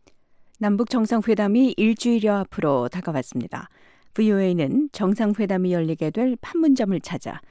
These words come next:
준비 상황 등을 지켜봤습니다. 판문점에서 함재 특파원이 보도합니다.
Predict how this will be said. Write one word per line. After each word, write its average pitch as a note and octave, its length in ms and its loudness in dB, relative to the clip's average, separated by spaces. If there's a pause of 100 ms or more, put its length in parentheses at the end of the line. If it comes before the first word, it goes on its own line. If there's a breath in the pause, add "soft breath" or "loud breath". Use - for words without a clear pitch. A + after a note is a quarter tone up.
(100)
준비 F3+ 260 -2
상황 G3 360 -4
등을 G3+ 200 0
지켜봤습니다. - 840 -8 (240)
판문점에서 G#3 720 0 (180 soft breath)
함재 A#3 300 0
특파원이 D#3+ 640 -4
보도합니다. - 680 -8